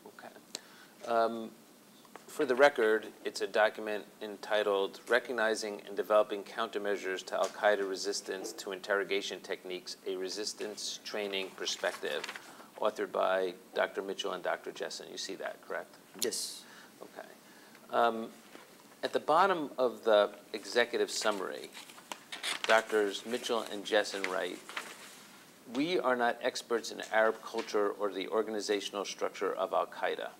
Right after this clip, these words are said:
Speaker 1: You see that?
Speaker 2: Yes.
Speaker 1: Um, however, we have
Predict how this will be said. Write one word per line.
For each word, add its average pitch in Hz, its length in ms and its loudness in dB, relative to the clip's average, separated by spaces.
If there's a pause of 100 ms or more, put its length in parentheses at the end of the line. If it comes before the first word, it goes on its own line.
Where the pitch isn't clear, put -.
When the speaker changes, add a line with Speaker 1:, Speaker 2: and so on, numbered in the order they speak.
(1080)
Speaker 1:
You - 60 -14
see - 140 -6
that? 135 280 0
Speaker 2:
Yes. - 500 6 (520)
Speaker 1:
Um, 104 360 6 (440)
however, 123 580 10 (540)
we 147 260 -2
have 135 260 8